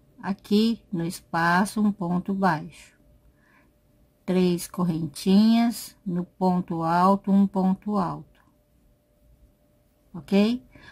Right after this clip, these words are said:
Uma, duas, três correntinhas, no espaço, ponto baixo.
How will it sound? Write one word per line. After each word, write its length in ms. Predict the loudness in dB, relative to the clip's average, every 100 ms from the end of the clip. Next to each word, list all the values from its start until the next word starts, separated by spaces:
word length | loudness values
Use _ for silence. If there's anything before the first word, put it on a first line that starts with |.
| -18 0
Uma, 460 | 4 6 6 4
duas, 580 | 2 -2 -4 -6 -6 -8
três 360 | -6 -4 -4 -6
correntinhas, 880 | -6 -6 -6 -4 0 0 0 -2
no 80 | -4
espaço, 600 | -4 -6 -4 0 0 -2
ponto 380 | -6 -2 0 0
baixo. 540 | -2 -4 -6 -14 -20